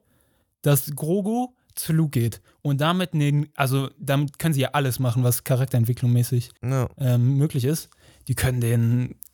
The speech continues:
Speaker 1: äh, jetzt zum Jedi-Ritter machen, die können den vielleicht sogar, äh, einen Sith werden lassen oder irgendwie sowas in,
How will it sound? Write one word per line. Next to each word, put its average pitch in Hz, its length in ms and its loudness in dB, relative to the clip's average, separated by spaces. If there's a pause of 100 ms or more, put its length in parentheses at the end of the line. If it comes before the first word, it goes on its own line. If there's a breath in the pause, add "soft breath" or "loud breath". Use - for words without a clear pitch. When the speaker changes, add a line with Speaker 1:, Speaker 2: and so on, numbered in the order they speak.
(280)
Speaker 1:
äh, - 100 -6 (140)
jetzt 123 280 -6 (100)
zum 147 220 -2
Jedi-Ritter 151 480 -2
machen, 143 260 0
die 131 80 -2
können 143 220 0
den 135 200 2 (1200 loud breath)
vielleicht 120 480 -6
sogar, 143 340 -2 (140)
äh, 147 220 -2
einen 143 160 2
Sith 208 260 -2
werden 135 240 0
lassen 135 220 -2
oder 139 100 -2
irgendwie 143 180 0
sowas 151 180 -2
in, 180 240 -4